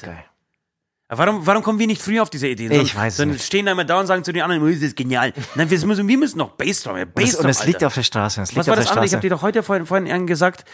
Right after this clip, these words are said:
Speaker 1: den wir unbedingt machen müssen. Hast du das noch drauf?
Speaker 2: Nö, alles vergessen.
Speaker 1: Okay. Okay, was noch?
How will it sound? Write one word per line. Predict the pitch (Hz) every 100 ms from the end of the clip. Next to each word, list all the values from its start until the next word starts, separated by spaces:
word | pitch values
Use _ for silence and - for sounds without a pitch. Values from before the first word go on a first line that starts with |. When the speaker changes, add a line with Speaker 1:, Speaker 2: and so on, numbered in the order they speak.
| - _
Speaker 1:
den | 147
wir | 139
unbedingt | 170 160
machen | 151 151
müssen. | 123 107
Hast | 120 180
du |
das | 165
noch | 160
drauf? | 160 220 - _ -
Speaker 2:
Nö, | 107 104
alles | 90 92 -
vergessen. | 95 95 92 - _
Speaker 1:
Okay. | - 104 104 - - - _ -
Okay, | 117 175
was | 165
noch? | 190 208